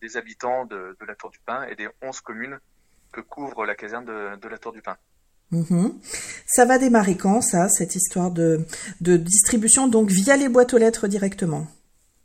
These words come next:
Speaker 1: Via, tout à fait, les boîtes aux lettres directement et de façon systématique. Euh, on espère pouvoir, euh, commencer notre, euh, distribution, euh, avant le quinze décembre ou au quinze décembre au plus tard, pour
Speaker 2: Mhm.
Speaker 1: que chaque habitant ait son calendrier dans sa boîte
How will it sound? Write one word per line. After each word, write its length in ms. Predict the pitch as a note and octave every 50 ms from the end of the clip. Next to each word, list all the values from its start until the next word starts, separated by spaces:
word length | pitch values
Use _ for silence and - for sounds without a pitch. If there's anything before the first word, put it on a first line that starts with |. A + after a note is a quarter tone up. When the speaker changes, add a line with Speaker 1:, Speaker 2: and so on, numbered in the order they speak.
| _ _ _
Speaker 1:
Via, 420 | A#2 G#2+ A#2+ B2 B2+ B2+ B2 B2 A#2
tout 160 | - - -
à 60 | G#2+
fait, 140 | - - A2+
les 100 | G#2 G#2
boîtes 220 | G#2+ G#2+ G#2 - A2+
aux 20 |
lettres 240 | A2 G#2+ G#2+ - F#2
directement 520 | G2+ G#2+ A2 A2 - - A2+ A2+ A#2+ B2
et 60 | A#2 A2
de 60 | -
façon 220 | - G2+ - A2
systématique. 720 | - - - - - A2+ G#2 G2+ - - D3+ D#3+ _ - _ _ _ _ _ _ _ _ _ _ -
Euh, 180 | A2 G#2+ G#2 G2+ G#2+
on 120 | A2+ A2+ A#2
espère 300 | A#2 - - C3 B2 -
pouvoir, 380 | - A#2 A2+ A2 A2 A2 G#2
euh, 340 | G2+ G2+ G2+ G2 G2 G2 F#2+ _ -
commencer 460 | - A#2 A#2 A2 G#2+ - - B2 A#2+
notre, 320 | A2+ G#2 G2 - - G#2 G2
euh, 340 | F#2+ F#2+ F#2 F#2+ F#2+ F#2 _ G#2+
distribution, 880 | G#2 - - - B2 A2 G#2+ G2+ - - - A#2+ B2+ C3+ C3+ B2 A2+ G#2
euh, 260 | G2+ G2 G2 G2 F#2+ _ _ _ _ _ _ _ _ -
avant 300 | A2+ G#2+ G2+ A#2 B2 A#2+
le 100 | A2+ G#2+
quinze 260 | - - A#2+ A2+ G#2+
décembre 380 | G#2 G#2+ G#2 - B2 B2 A#2 G#2+
ou 60 | G#2+
au 80 | G#2 -
quinze 180 | - A#2 A2+
décembre 420 | A2 A2 G#2+ - A#2 A2+ G#2 G2+ - -
au 100 | C3 B2
plus 220 | - - B2 -
tard, 300 | - A2 G#2+ B2+ D#3 - _ _ _ - - F#3 F3 F3
pour 100 | F3 E3+
Speaker 2:
Mhm. 80 | F#3+
Speaker 1:
que 420 | G#3+ G3+ F#3+ - F#2+ F#2 F#2 F2+ F2
chaque 280 | - - - B2+ - A#2+
habitant 420 | A2 A2 G#2 - - B2 C3 B2+
ait 80 | - A#2
son 160 | A2 - A2+
calendrier 520 | A2 - A2 G#2+ A2 A2 G#2 G#2+ G#2+ G#2+
dans 120 | G#2 A2 G#2+
sa 160 | - G2+ G2
boîte 360 | - G#2+ A#2 C3 C#3 - -